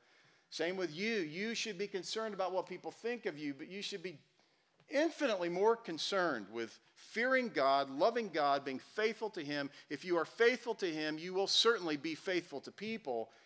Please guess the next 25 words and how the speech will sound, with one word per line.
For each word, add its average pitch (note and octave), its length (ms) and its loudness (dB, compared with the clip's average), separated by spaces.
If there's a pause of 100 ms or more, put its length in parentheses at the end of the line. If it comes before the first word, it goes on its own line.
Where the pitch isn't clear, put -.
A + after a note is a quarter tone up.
And F3+ 80 -8
let G3+ 260 -2
God F3+ 380 0
be C3+ 120 -4
the B2 80 -6
one B2+ 180 -4
to A2 80 -4
assess F3 380 0
it A#2 60 -4
all, F#2 220 -2
right? C3 400 2
It's - 140 -10
not D3+ 160 -2
to - 60 -12
say C3+ 200 -2
that A#2 120 -6
you C3 100 -6
want B2+ 140 -4
to F#2+ 80 -4
utterly B2+ 280 -2
dismiss B2 540 -4
what A2 120 -4
other A2+ 140 -4
people G2 260 -12
think. B2+ 380 -6